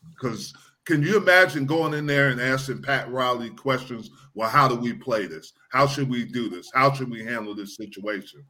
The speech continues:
And we all know the success that Riley's had. And I, he had to bring those guys in.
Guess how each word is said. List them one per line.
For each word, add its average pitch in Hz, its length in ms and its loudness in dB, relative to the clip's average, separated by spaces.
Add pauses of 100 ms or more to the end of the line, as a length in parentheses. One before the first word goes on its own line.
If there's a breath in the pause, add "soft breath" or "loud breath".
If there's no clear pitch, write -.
(280 soft breath)
And 117 120 -2
we 143 120 6
all 151 260 6
know 147 200 4
the 110 120 2
success 110 680 -4 (280)
that 110 160 -2
Riley's 110 480 2
had. 110 380 -4 (680)
And 131 160 2
I, 156 260 4 (100)
he 202 240 0
had 180 340 6
to 139 80 0
bring 127 300 4
those 120 260 -2
guys 117 420 0
in. 120 320 -4